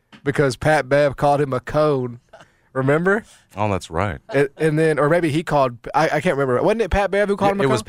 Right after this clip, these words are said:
Speaker 2: Pat Bev that was challenging him on one of the shows on E S P N, right,
Speaker 1: Yeah.
Speaker 2: or something. And was it then? Yeah, I think saying Chris Paul ain't all that.
Speaker 1: Yeah, and, and then in the back, Klay Thompson is holding up a strength in numbers shirt,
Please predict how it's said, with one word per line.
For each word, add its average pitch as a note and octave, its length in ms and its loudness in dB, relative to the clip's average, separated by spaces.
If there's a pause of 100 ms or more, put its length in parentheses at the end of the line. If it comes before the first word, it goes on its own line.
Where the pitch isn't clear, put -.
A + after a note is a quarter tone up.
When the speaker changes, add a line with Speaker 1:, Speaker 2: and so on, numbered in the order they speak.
Speaker 2:
Pat E3 160 0
Bev D3+ 200 0
that C3+ 100 0
was A2 100 -2
challenging D3+ 480 -2
him B2 240 0
on A2 240 0
one C3 160 0
of A#2+ 40 -2
the G#2 80 0
shows C#3+ 280 0
on B2+ 120 0
E C3+ 80 0
S B2 120 0
P C3+ 140 -4
N, F3 120 -2
right, D3+ 120 2
Speaker 1:
Yeah. A2 120 2
Speaker 2:
or A2 60 -4
something. B2 340 -4
And F#2+ 80 0
was F#2+ 140 0
it D#2 140 -4
then? F3 440 0
Yeah, C3 180 2
I F#2+ 40 2
think A#2 180 -6
saying A2+ 300 -2
Chris A#2+ 180 -4
Paul A#2 260 2
ain't A2+ 120 0
all A2 160 2
that. G#2+ 240 -2 (180)
Speaker 1:
Yeah, C#3 380 0
and, C#3 180 -4 (100)
and C#3+ 160 -2
then E3 120 2
in D#3+ 80 0
the C3 80 0
back, B2+ 480 0 (240)
Klay C#3+ 260 0
Thompson C#3 460 -2
is A#2 80 -4
holding C3+ 260 2
up A#2+ 160 0
a A#2 60 -4
strength B2+ 340 -2
in A#2+ 140 -2
numbers B2 280 0
shirt, A#2 400 0